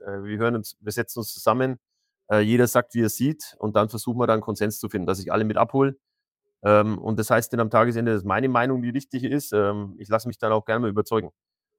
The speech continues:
Das Gleiche ist zum, zum Beispiel beim, ich sag's mal, beim technischen Hilfswerk, wenn wir heute einen Einsatz draußen haben, ähm, da hast du unterschiedliche Personen, Einsatzkräfte dabei,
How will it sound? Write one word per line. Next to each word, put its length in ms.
Das 140
Gleiche 260
ist 160
zum, 220
zum 100
Beispiel 300
beim, 300
ich 120
sag's 200
mal, 100
beim 60
technischen 380
Hilfswerk, 340
wenn 100
wir 100
heute 160
einen 80
Einsatz 280
draußen 320
haben, 320
ähm, 640
da 100
hast 180
du 80
unterschiedliche 920
Personen, 500
Einsatzkräfte 640
dabei, 500